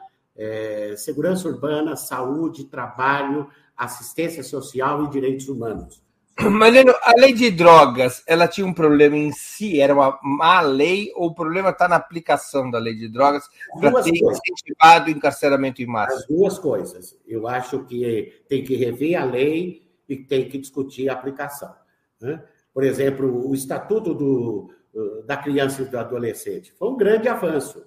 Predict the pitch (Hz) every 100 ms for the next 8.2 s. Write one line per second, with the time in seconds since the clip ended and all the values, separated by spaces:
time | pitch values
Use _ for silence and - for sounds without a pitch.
0 | _ 175 113 127 175 220 - 190 185 165
1 | 147 - 220 214 214 220 220 - 160 160
2 | 160 180 - _ _ _ _ 139 139 -
3 | 147 127 - 113 90 - - _ _ _
4 | - 147 180 170 147 135 - _ _ 135
5 | 131 127 123 127 175 202 - 175 170 147
6 | 135 214 226 196 208 185 175 170 170 156
7 | 151 147 135 135 135 139 131 120 131 147
8 | 147 147